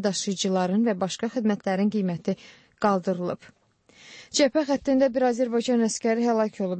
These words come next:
Əskər Dilqəm Şirinov dünən Ağdam rayonu ərazisində Ermənistan tərəfdən açılan atəşdən ölüb. Məlumatı Azərbaycan Müdafiə Nazirliyi təsdiqləyib. Dilqəm Şirinov hərbi xidmətə iki min altıncı ilin iyununda İsmayıllı rayonundan çağırılıb.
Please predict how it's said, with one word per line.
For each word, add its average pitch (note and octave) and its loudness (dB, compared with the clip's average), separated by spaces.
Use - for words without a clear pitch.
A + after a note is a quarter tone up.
Əskər G#3+ 0
Dilqəm G#3+ 0
Şirinov A3+ 0
dünən G#3 2
Ağdam A#3 0
rayonu G#3 2
ərazisində G3 -2
Ermənistan G#3 0
tərəfdən G#3 -2
açılan G3 0
atəşdən G3 0
ölüb. F#3 -2
Məlumatı A#3+ 2
Azərbaycan A3 0
Müdafiə G#3 -2
Nazirliyi G3 -2
təsdiqləyib. G3 -4
Dilqəm C4 2
Şirinov A#3 0
hərbi G#3+ -2
xidmətə G#3 0
iki A#3+ 0
min A3+ 2
altıncı G3+ -2
ilin G#3 0
iyununda G3+ 0
İsmayıllı G3 0
rayonundan F3+ 0
çağırılıb. E3+ -4